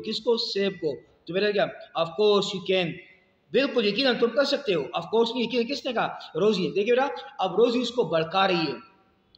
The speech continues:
give more courage, कि हाँ, you can, आप कर सकते हो, you are brave, क्योंकि आप बहादुर हो, खुद तो कुछ नहीं कर सकती, उसको बेटा वरगला रही है। Make him work, make him work, realize that you are being a boy, you can do that। वैसे तो बेटा आप जो लड़के हो आप कर सकते हो,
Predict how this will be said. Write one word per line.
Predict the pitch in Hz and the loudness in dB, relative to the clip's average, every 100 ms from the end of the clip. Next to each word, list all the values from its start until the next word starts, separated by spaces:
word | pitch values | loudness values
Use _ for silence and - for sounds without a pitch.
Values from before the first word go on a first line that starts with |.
| _ _ _ _ _ - | _ _ _ _ _ 0
give | 202 220 | 2 4
more | 233 - | 2 2
courage, | 233 196 - - | 0 0 -4 -6
कि | 175 | -2
हाँ, | 180 220 175 | 2 2 0
you | 240 - | -2 0
can, | 185 | -2
आप | 190 226 - | -2 -2 -2
कर | 277 | -2
सकते | 247 - 175 | -2 -4 -6
हो, | 135 113 _ _ _ _ - | -8 -10 _ _ _ _ -4
you | 170 | 0
are | 160 | 0
brave, | 175 208 147 - - | 2 2 2 -4 -14
क्योंकि | 147 147 | -6 0
आप | 185 | 2
बहादुर | 165 190 226 | 2 2 4
हो, | 247 254 - - _ _ _ | 2 2 -6 -16 _ _ _
खुद | 190 190 | -6 -4
तो | 185 | -4
कुछ | 202 202 | -4 -4
नहीं | 240 | -4
कर | 247 | -2
सकती, | 233 240 247 262 - - | -2 -2 -2 -4 -4 -6
उसको | 226 233 226 | -4 -2 0
बेटा | 196 - | 0 2
वरगला | 185 165 170 196 | 0 0 2 2
रही | 180 | 2
है। | 151 113 - _ _ _ - | 0 -4 -12 _ _ _ -6
Make | 180 196 | -2 0
him | 196 202 | 0 2
work, | 196 175 | 2 2
make | 160 175 | -2 -4
him | 175 | -2
work, | 190 160 151 | 0 0 -2
realize | 165 185 180 - - - 156 | 0 2 2 -2 -10 -8 -6
that | 156 - | -4 -2
you | 208 | 0
are | 180 160 - - - - 220 | 2 0 -4 -14 -20 -4 0
being | 277 240 | 2 0
a | 175 | 2
boy, | 190 185 | 2 2
you | 175 180 | 2 0
can | 196 | 0
do | 214 | 2
that। | 170 139 - - _ 151 | 2 0 -6 -18 _ -4
वैसे | 165 170 | -2 0
तो | 208 | 0
बेटा | 196 202 | 0 0
आप | 196 196 165 | 0 -2 -4
जो | 165 | -4
लड़के | 170 196 208 | -4 -2 -4
हो | - 196 | -2 -6
आप | 202 | -4
कर | 277 | -4
सकते | 285 247 - 156 | -2 -4 -6 -8
हो, | 120 | -10